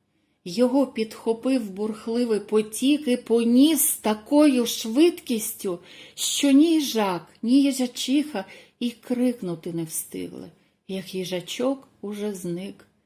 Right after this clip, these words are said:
з поля зору. Єдине, що їм вдалося помітити,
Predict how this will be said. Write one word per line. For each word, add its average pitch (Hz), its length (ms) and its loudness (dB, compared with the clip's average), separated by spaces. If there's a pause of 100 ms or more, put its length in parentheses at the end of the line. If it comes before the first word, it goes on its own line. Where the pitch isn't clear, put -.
з - 140 -16
поля 185 500 -12
зору. 175 560 -6 (1160)
Єдине, 190 680 -2 (440)
що - 280 -2
їм 262 160 4
вдалося 202 560 -2
помітити, 202 840 0